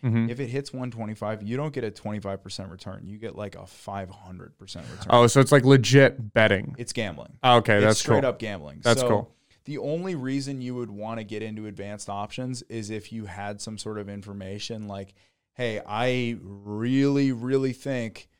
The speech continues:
Speaker 2: that, like, Apple's gonna have a great quarter. I'm gonna put a call option up at two percent. It's a shitload of money to buy the options." And then it goes in and it happens. You, like,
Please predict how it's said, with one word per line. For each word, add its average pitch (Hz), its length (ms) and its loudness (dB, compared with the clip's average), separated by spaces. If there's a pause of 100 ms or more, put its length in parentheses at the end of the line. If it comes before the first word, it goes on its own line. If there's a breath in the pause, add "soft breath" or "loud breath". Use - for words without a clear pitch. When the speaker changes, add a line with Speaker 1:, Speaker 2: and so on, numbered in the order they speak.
(360)
Speaker 2:
that, 110 240 -8
like, 101 400 -6 (340)
Apple's 107 480 -8
gonna 104 200 -8
have 104 180 -6
a 101 60 -10
great 101 560 -12
quarter. 101 580 -10 (460)
I'm 107 200 -10
gonna 117 160 -6
put 113 160 -8
a 104 40 -10
call 107 260 -8
option 104 280 -12
up 101 140 -10
at 101 100 -14
two 107 140 -12
percent. 101 580 -12
It's - 160 -20
a - 40 -12
shitload 101 500 -10
of 98 60 -10
money 95 440 -12 (200)
to - 60 -20
buy 98 260 -8
the 98 120 -8
options." 92 560 -12 (460)
And 104 120 -8
then 101 120 -8
it 95 100 -12
goes 104 300 -8
in 101 240 -8
and - 180 -16
it 95 100 -12
happens. 104 560 -10
You, 107 140 -10
like, 101 320 -10